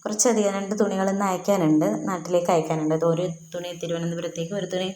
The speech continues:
കൊല്ലത്തേക്കും അയക്കാനുണ്ട്. അപ്പോൾ അതിൻ്റെ രണ്ടിൻ്റെയും അറ്റകുറ്റ പണികൾ, ചെറിയ ലാസ്റ്റ് ഒരു മിനുക്ക് പണിയുണ്ടല്ലോ, അതൊക്കെ ചെയ്ത്,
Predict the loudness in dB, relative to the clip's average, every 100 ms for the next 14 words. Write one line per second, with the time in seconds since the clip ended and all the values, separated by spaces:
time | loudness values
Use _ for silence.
0 | -8 -8 -6 -4 -2 -4 -4 -6 -6 -8
1 | -12 -20 -20 -20 -20 -20 -8 -4 -4 -4
2 | -2 0 0 -4 -8 -6 -4 -2 -4 -4
3 | -4 -6 -4 -2 -2 -4 -4 -4 -2 0
4 | 2 2 0 0 0 -2 -2 -4 -4 -4
5 | -6 -6 -6 -6 -4 -4 -2 -2 -2 -2